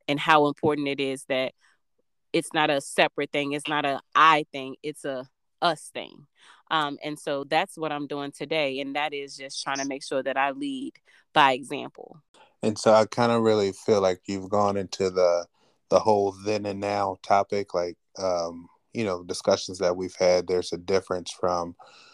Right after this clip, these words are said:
Speaker 2: what your vantage point was, like, what was important to you back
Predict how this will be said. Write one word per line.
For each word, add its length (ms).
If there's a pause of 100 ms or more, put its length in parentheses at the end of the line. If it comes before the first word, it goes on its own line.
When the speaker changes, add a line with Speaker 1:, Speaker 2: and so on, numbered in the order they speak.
(340)
Speaker 2:
what 400
your 260
vantage 560
point 260
was, 340
like, 220
what 220
was 260
important 480
to 120
you 200
back 260